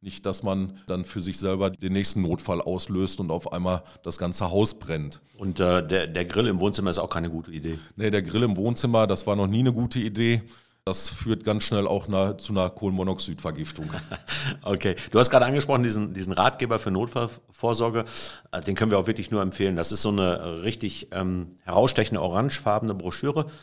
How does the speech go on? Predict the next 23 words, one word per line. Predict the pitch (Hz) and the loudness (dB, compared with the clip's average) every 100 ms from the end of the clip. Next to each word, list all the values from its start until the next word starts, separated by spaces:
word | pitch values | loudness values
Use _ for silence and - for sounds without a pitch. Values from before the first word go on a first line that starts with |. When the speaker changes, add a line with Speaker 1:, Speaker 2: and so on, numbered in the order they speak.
| - _ _ | -20 _ _
Speaker 2:
von | 110 | -10
eben, | 107 113 113 | -6 -6 -6
von | 110 | -4
dem | 113 107 | -4 -2
Bundesamt, | 113 113 - 104 110 107 | -4 -2 -2 -2 -4 -4
äh, | - 92 | -6 -6
kann | 90 104 | -4 -2
man | 104 | -2
sich | 92 | -4
im | 92 | -2
Rathaus | 90 95 90 | 0 0 -4
kostenlos | - 98 92 85 - | -4 -4 -4 -4 -2
holen. | 113 95 123 - - - - | -2 -2 -4 -10 -20 -18 -4
Broschüren | 92 - 127 131 | 0 2 4 4
sind | 113 | 2
das | 98 90 | -2 -2
eine, | - 107 147 156 | -2 0 0 -2
aber | 95 104 127 139 | 0 2 4 2
die | 104 | 2
Bevölkerungsinformation | 98 - 110 110 101 - 127 131 117 104 92 - 117 143 170 160 - - | -2 0 0 0 -4 -4 -2 0 0 0 0 2 4 4 0 -4 -18 -8
ist | 101 | -4
das | 87 - | -2 -2
andere. | - 107 127 147 | -2 -2 0 0